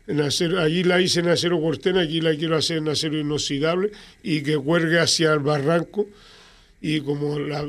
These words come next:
está en medio de vegetación y tal, eh, puede quedar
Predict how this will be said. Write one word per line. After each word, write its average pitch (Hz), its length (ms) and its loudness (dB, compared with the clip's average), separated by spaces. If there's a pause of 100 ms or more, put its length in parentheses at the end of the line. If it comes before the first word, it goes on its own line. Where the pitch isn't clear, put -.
(100)
está 147 260 -4
en 160 80 -2
medio 170 280 2
de 165 60 2
vegetación 160 680 2
y 151 100 -4
tal, 170 480 2
eh, 151 40 -4
puede 160 340 0
quedar 156 320 0